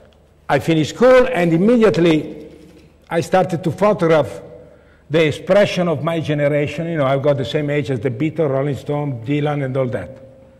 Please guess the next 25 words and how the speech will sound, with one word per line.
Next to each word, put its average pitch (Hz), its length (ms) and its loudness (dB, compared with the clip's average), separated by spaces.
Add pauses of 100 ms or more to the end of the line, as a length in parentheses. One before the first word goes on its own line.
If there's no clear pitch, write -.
(440)
So 156 200 -2
the 127 120 -4
sixties, 190 640 0
concert, 165 540 0
rock, 160 560 0 (840)
miniskirt, 170 920 0 (760)
not 180 180 -2
bad. 117 500 -2 (1040)
Uh, 160 380 -2
we 175 180 2
were 175 220 4
much 175 300 -2
more 170 160 2
interested 160 580 0
in 147 260 -4 (120)
how 165 160 -2
the 147 120 0
girl, 156 360 0
the, 143 360 -2
the 147 100 -2
legs 156 380 0
of 131 140 -6
the 135 80 -8
girl 156 260 0
look 180 380 -2